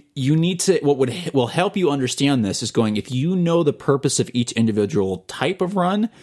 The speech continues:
and this is where people, you know, like David and his coach, especially, this, like, there's a, there's, there's a, there's a skill to weaving this all together, which sometimes having a coach and being able to see the bigger picture can be helpful instead of going,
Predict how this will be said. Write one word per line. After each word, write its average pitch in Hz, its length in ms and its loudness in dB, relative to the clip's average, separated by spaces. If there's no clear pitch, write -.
and 135 160 2
this 170 160 -2
is 175 80 -2
where 160 160 4
people, 135 400 0
you 131 60 0
know, 104 160 0
like 98 460 -4
David 147 580 2
and 110 380 -2
his 107 300 -2
coach, 165 440 -2
especially, 110 500 0
this, 107 360 -2
like, 117 160 2
there's 120 200 0
a, 104 80 0
there's, 113 360 -2
there's 151 260 2
a, 170 340 2
there's 127 160 2
a 160 60 0
skill 156 540 2
to - 140 0
weaving 127 400 2
this 127 160 0
all 113 120 2
together, 117 260 0
which 92 160 -4
sometimes 113 320 0
having 127 380 -2
a 101 60 0
coach - 340 -4
and 151 40 -4
being 107 120 0
able 98 120 -6
to - 60 -4
see - 200 0
the 120 100 -2
bigger 104 220 0
picture 127 320 -2
can 104 140 -8
be 95 140 -4
helpful 117 420 -2
instead 107 240 0
of 104 60 -4
going, 101 300 0